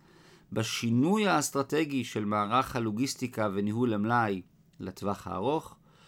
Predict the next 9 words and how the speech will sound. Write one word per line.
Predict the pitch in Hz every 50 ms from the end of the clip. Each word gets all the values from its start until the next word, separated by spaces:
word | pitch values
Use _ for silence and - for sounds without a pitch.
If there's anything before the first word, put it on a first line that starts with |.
| - - - -
ובאתגרים | 98 95 95 104 107 104 - 104 101 110 110 139 175 196 196
של | - - 123
שוק | 117 - - 143 - -
העבודה | 131 117 104 107 110 110 135 156 160 160
עם | 135 117 107 101
הרבה | 98 92 87 90 87 95 123 151
משרות | 165 175 170 - - - 135 131 131 135 135 - - -
ומעט | - 98 98 95 92 98 113 123 - -
עובדים | 95 - 107 95 92 90 95 104 101 101 101